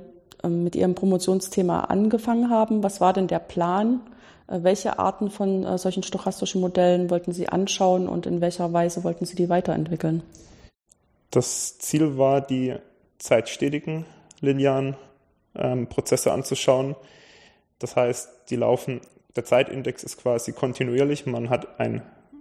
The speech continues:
Speaker 2: stetiges Phänomen, also zum Beispiel die Temperatur herrscht dauerhaft vor. Und dann möchte man das eben auch mit einem Modell beschreiben, das diesen dauerhaften Effekt hat und nicht nur an einzelnen Zeitpunkten wie Tage oder Stunden. Und diese Klasse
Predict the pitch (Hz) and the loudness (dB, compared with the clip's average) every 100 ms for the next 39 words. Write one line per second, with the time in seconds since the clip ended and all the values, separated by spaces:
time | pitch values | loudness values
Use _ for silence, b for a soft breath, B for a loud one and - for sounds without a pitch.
0 | - - 143 143 147 - 139 131 135 131 | -18 -2 0 0 -4 -2 -2 0 0 -2
1 | 120 113 - - 139 120 123 - 117 - | -4 -6 -8 -8 -2 0 0 -2 -6 -4
2 | 117 113 - 127 117 - 117 143 151 - | -2 -2 -2 -2 -2 -2 2 2 2 -6
3 | - - 143 147 - B B B B - | -6 -2 -2 -2 -10 B B B B -6
4 | 120 120 127 123 117 120 123 113 107 - | -2 -2 0 0 0 0 -2 0 -2 -2
5 | 117 117 117 117 - - _ _ _ - | -6 -4 -4 -4 -8 -18 _ _ _ -8
6 | 123 123 120 120 - 127 117 123 - 120 | 0 2 2 0 -2 0 0 -2 -6 -6
7 | - 123 117 113 117 120 - - 127 - | -4 -8 -2 2 4 2 -2 -6 -6 -4
8 | 127 123 127 - 117 104 113 120 113 110 | -4 -2 -4 -4 -4 -4 -4 -4 -6 2
9 | 113 - 127 113 - 113 - 113 117 117 | 2 2 -4 -6 -6 -8 0 2 2 0
10 | 110 107 107 B B B B B _ - | 0 -2 -2 B B B B B _ -4
11 | - 110 104 - - - - - - 120 | 0 0 -2 -8 -12 -12 -16 -14 -6 -2
12 | 147 143 139 131 - - - 131 139 160 | 0 2 0 0 -6 -16 0 2 2 0
13 | 160 | -8